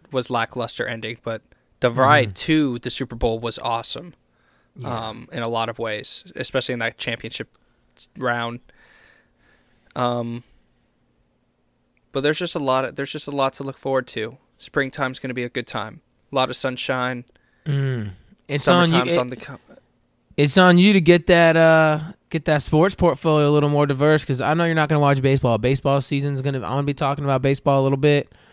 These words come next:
Speaker 2: Uh, basketball's picking up. We got Mar-, March. It's literally March. We got March Madness. We got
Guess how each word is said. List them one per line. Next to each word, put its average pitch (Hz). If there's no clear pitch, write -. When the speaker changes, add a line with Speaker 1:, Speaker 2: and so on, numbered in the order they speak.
Speaker 2:
Uh, 110
basketball's 139
picking 151
up. 147
We 143
got 139
Mar-, 139
March. 139
It's 120
literally 139
March. 131
We 139
got 135
March 120
Madness. 135
We 123
got 107